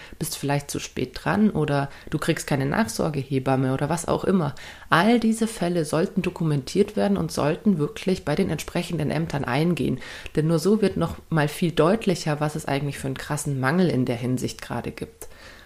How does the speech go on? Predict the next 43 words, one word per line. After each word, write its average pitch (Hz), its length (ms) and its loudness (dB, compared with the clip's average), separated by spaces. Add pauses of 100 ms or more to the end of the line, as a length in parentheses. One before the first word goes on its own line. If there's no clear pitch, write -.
(160)
Und 165 140 0
auch 190 220 4
wenn 247 100 4
du 233 80 6
dann 202 160 2
zum 185 140 -6
Beispiel 175 280 -2
auf 160 140 0
Station 233 540 0
bist, 226 260 0
wenn 170 160 0
du 156 60 0
einen 151 80 -4
Platz - 260 -4
bekommen 175 540 0
hast 180 280 -4
und 156 280 0 (340)
es 151 240 -4
ist - 300 -2
so, 151 120 0
dass 156 280 -4
vielleicht, - 440 -4
mm, 147 420 -2
nicht 165 200 0
genügend 180 340 0
Personal 170 460 2
eben - 160 0
da 214 180 0
ist, 226 120 0
um 175 120 2
sich 156 240 -4
um 143 200 0
dich 196 200 2
und 160 140 0
dein 143 80 -2
neugeborenes 151 560 0
Kind 156 220 0
zu - 80 -8
kümmern, 185 400 2
ne? 175 180 2
Sei 151 200 -2
es 151 120 -4
jetzt, - 160 -2